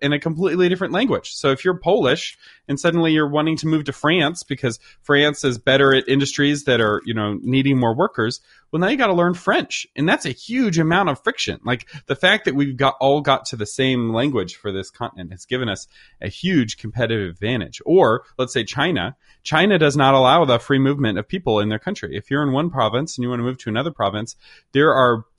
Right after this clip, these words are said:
um, barriers that you have to deal with. If you're wealthy, you can do it, no problem. But if you're poor, um, and you move to a city, you don't have the same rights as somebody who is supposed to be in that city. And, um,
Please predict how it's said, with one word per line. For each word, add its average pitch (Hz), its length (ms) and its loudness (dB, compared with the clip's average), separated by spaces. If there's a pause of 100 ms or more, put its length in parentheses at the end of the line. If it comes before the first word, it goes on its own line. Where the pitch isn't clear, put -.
um, 110 320 -2
barriers 127 640 -2
that - 100 -16
you 101 80 -12
have 104 200 -10
to 101 120 -20
deal 135 200 -4
with. - 260 -10
If 87 400 -10
you're 139 120 4
wealthy, 147 320 0
you 110 120 -2
can 107 160 -8
do 104 80 -4
it, - 80 -10
no 78 100 -12
problem. 165 300 -4
But 80 100 -12
if - 80 -18
you're 107 80 -6
poor, 139 560 -2 (460)
um, 104 340 -6 (140)
and 120 160 0
you 123 80 2
move 151 200 2
to 120 140 -2
a 104 60 0
city, 165 480 -2 (260)
you 160 220 -2
don't 165 240 0
have 156 220 0
the 151 60 -6
same 147 280 0
rights - 360 -2
as 113 280 -4
somebody 110 420 0
who 110 180 0
is 104 160 2
supposed 113 360 -6
to 98 60 -14
be 90 180 -6
in 85 80 -6
that - 180 -10
city. - 480 -14
And, 87 320 -6 (400)
um, 87 400 -8